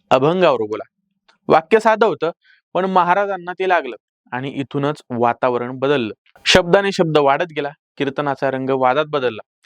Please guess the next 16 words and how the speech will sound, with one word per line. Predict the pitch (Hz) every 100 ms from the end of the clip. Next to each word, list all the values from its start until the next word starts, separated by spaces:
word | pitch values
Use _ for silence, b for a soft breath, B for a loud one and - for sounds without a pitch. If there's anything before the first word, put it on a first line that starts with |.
| B B B
शब्दांचे | 156 143 160 160 160
सूर | 151 143 139
ताणले | 135 156 180
गेले. | 151 143 - _ b b b
सुरू | - 185 220
झाला | 165 127 - -
घुलेवाडीतील | 120 120 170 185 139 120 - 127 160
गोंधळ, | 156 165 123 101 _ _ 120
ज्यानं | 117 127
आता | 123 - 143
संपूर्ण | - 127 131 139
महाराष्ट्रातून | 139 123 120 151 175 143 135 151 b b b -
संत | - 165 175
परंपरेला | 180 185 165 147 127 123
धक्का | 135 127 131 - 156
पोहोचवलाय. | 147 139 131 110